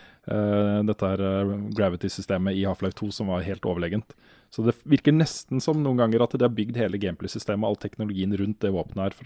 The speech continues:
å kunne gi deg kule ting å gjøre. Så, ja. Det var en, eh, en veldig viktig del av grunnen til at jeg likte Half-Life to så godt.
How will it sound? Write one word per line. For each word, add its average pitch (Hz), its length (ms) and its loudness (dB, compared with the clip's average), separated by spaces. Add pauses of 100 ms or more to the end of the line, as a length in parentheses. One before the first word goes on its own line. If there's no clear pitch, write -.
å - 20 -10
kunne 98 200 -4
gi 95 80 -2
deg 95 120 -2
kule 90 220 -2
ting 90 160 -4
å 92 160 -2
gjøre. 101 100 -6 (960)
Så, 101 640 -12 (480)
ja. 87 80 -4 (1300)
Det 104 100 -6
var 101 180 -2
en, 104 200 -2
eh, 101 420 -2
en 107 100 -4
veldig 95 240 -6
viktig 98 240 -4
del 90 200 -2
av 95 140 -4
grunnen 92 300 -6
til - 80 -12
at - 60 -8
jeg 95 140 -8
likte - 120 -10
Half-Life 85 260 -8
to 87 100 -14
så - 140 -12
godt. - 340 -14